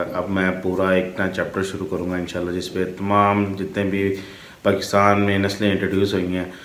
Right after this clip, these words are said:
हर लिहाज से इंशाल्लाह आपके साथ ना उनका daily basis पे जिक्र करूँगा इंशाल्लाह, और उन पे daily video बना करके मुख्तलिफ, मुख्तलिफ असील मुर्गों के बारे में।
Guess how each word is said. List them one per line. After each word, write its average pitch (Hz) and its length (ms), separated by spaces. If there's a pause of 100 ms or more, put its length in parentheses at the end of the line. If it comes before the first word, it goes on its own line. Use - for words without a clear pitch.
(340)
हर 104 200
लिहाज 98 320
से 101 140
इंशाल्लाह 92 360
आपके 90 160
साथ 90 260
ना 92 120
उनका 92 320
daily 98 280
basis 92 280
पे 92 140
जिक्र 87 280
करूँगा 92 320
इंशाल्लाह, 90 400
और 92 580
उन 104 140
पे 98 280
daily 104 540
video 104 240
बना 87 220
करके 87 240
मुख्तलिफ, 98 360
मुख्तलिफ 92 480
असील 101 220
मुर्गों 90 320
के 92 120
बारे 85 260
में। 98 200